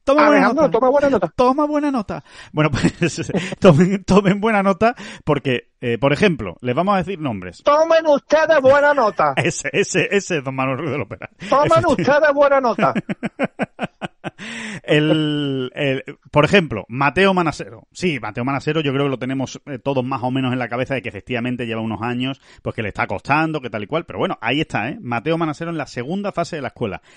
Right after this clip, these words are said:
Speaker 1: ni siquiera en la final de la, de la escuela. Julian Suri, jugador norteamericano que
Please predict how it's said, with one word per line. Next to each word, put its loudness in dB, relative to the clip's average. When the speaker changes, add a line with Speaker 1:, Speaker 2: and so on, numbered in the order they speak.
Speaker 1:
ni -6
siquiera -4
en -2
la -4
final -6
de -4
la, -4
de -8
la -4
escuela. -10
Julian 0
Suri, 0
jugador -4
norteamericano -2
que -6